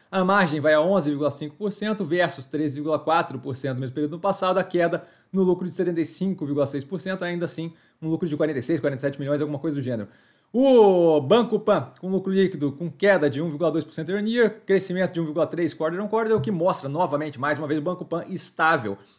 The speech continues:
entregando trimestre consistente todo trimestre. Ômega Energia não deu pra fazer, muito correria agora de manhã, e a gente tem aqui, que eu tinha deixado ontem já preparado, um, uma menção honrosa que é o Grupo Pão de Açúcar, com um crescimento de receita líquida de quinze por cento,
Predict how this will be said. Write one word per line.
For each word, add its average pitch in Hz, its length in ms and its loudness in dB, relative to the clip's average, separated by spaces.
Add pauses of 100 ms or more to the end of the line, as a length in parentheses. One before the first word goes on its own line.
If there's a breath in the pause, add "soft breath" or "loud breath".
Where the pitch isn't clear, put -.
entregando 165 560 0
trimestre 147 540 -2
consistente 143 480 -8
todo 160 180 -4
trimestre. - 380 -6 (280 soft breath)
Ômega 233 300 6
Energia 196 320 4
não 202 100 2
deu 196 120 4
pra 196 100 0
fazer, 180 480 0
muito 175 220 -6
correria 160 360 0
agora 151 240 2
de 151 60 -4
manhã, 208 220 -4 (360 soft breath)
e 202 80 0
a 190 40 6
gente 180 160 -2
tem 208 100 0
aqui, 190 320 0
que 156 80 0
eu 156 60 2
tinha 165 160 2
deixado 165 340 2
ontem 180 220 0
já 165 100 -2
preparado, 160 480 0 (340 loud breath)
um, 175 380 0
uma 165 160 -2
menção 202 320 2
honrosa 160 340 2
que 165 120 -2
é 165 40 2
o 156 120 4
Grupo 175 180 0
Pão 185 140 2
de 175 80 0
Açúcar, 196 380 -2
com 180 160 -10
um 180 40 -4
crescimento 175 380 -2
de 160 80 0
receita 156 240 -2
líquida 151 240 0
de 143 80 -8
quinze 147 200 -6
por 165 160 -6
cento, 208 280 -4